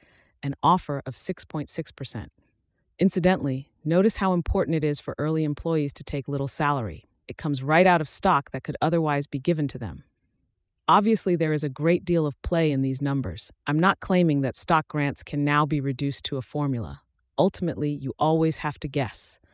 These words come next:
but at least know what you're guessing. If you choose a number based on your gut feel,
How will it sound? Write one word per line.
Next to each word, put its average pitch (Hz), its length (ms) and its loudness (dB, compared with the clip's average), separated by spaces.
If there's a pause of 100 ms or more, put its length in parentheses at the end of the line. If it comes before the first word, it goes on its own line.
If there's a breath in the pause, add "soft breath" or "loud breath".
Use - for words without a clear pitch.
(320 soft breath)
but 147 100 -2
at 151 120 2
least 214 320 2
know 175 160 2
what 156 160 2
you're 135 100 -2
guessing. 123 500 -4 (720)
If - 140 -10
you 165 80 -2
choose 226 320 0
a 233 60 4
number 170 380 4
based 156 360 0
on 151 120 0
your 139 100 0
gut 131 320 0
feel, 127 480 -6